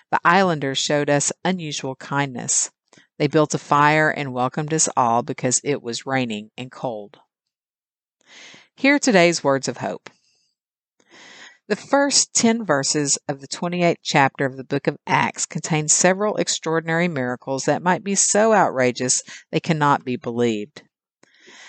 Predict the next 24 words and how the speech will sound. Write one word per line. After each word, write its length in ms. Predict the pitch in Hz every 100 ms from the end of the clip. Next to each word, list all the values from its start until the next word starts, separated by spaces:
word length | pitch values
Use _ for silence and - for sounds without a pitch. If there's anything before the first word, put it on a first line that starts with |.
| - _
The 80 | 160
first 360 | - 247 262 -
miracle 480 | 123 120 - 147 165
is 180 | 160
when 140 | 170 156
Paul 340 | - 156 170
throws 420 | - 156 147 156
a 60 | 143
pile 420 | - 139 135 135
of 120 | 131
brushwood 560 | - 165 185 - 131 123
on 100 | 123
the 80 | 131
fire 480 | - 123 117 117 -
and 180 | 123 143
he 160 | 151
is 160 | 139 -
bitten 420 | - 214 143 139 -
on 140 | 135
the 80 | 131
hand 400 | 120 127 117 120
by 140 | 117 120
a 100 | 123
viper. 520 | 123 139 - 98